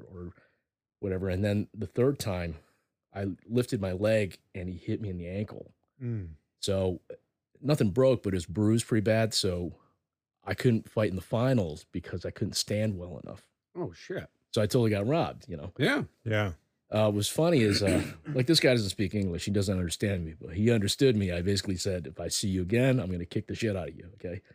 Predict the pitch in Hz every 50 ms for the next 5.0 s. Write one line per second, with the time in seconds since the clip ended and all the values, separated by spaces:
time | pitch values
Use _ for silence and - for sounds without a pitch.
0 | _ _ _ _ _ _ _ _ _ _ _ _ _ - 131 123 - 170 170 175
1 | 156 147 131 127 123 - _ _ - 110 110 107 - - 101 117 123 120 123 113
2 | 113 107 101 98 90 - _ _ _ _ - 110 104 110 98 95 92 98 123 151
3 | 143 104 92 92 90 - - - - _ _ _ _ _ - 113 113 107 104 104
4 | 104 107 107 113 110 98 98 101 101 - 147 123 117 107 101 104 90 87 87